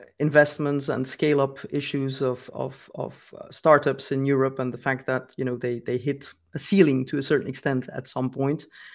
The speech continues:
Um, but there's also been a lot of talk about investment in, in, in this discussion. So third question is, do you think it is appropriate to compare the contribution of big tech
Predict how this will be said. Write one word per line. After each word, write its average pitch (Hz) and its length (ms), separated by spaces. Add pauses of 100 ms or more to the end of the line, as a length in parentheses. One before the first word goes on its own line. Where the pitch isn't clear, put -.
(540)
Um, 147 400
but 147 100
there's 160 220
also 160 280
been 147 200
a 139 40
lot 139 140
of 131 140
talk 131 180
about 127 320
investment 120 800
in, 127 240
in, 127 340 (140)
in 131 140
this 131 160
discussion. 143 580
So 139 460 (1300)
third 220 240
question 170 440
is, 147 400 (140)
do 165 120
you 185 140
think 214 320
it 165 100
is 160 100
appropriate 165 680
to - 200
compare 139 720
the 143 120
contribution 151 640
of 131 160
big 156 240
tech 131 240